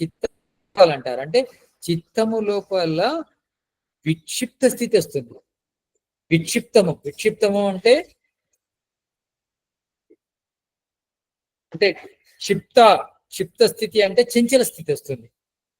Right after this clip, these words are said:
చంచలం అవుతుంది అన్నట్టు. అంటే ఇవి ఏవున్నా చంచలం అవుతుంది. శ్వాస ప్రశ్వాసాలు బాగా జరిగితే ఏమవుతుంది?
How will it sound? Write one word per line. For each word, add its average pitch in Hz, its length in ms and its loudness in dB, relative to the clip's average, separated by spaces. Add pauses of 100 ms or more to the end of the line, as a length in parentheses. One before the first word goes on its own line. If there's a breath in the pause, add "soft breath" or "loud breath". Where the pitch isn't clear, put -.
(580)
చంచలం 190 500 4
అవుతుంది 127 380 -8
అన్నట్టు. 120 300 -18 (460)
అంటే 156 180 0
ఇవి 160 160 0
ఏవున్నా 202 300 0 (100)
చంచలం 208 320 0
అవుతుంది. 151 300 -6
శ్వాస 165 220 0 (100)
ప్రశ్వాసాలు 202 480 -2
బాగా 185 180 2
జరిగితే 196 280 -2
ఏమవుతుంది? 202 360 -6